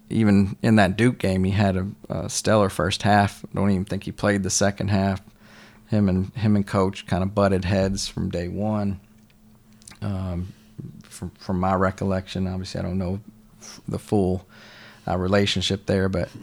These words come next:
I think Tennessee is, is, uh, where it got a little heated after that loss in the locker room.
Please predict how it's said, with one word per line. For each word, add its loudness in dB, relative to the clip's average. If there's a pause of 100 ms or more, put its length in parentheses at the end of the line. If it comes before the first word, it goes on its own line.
(520)
I 4
think 4
Tennessee 8
is, 4
is, 2
uh, 2 (180)
where 6
it 2
got 8
a 8
little 6
heated 4
after 2
that 6
loss 6
in 2
the 2
locker 2
room. 2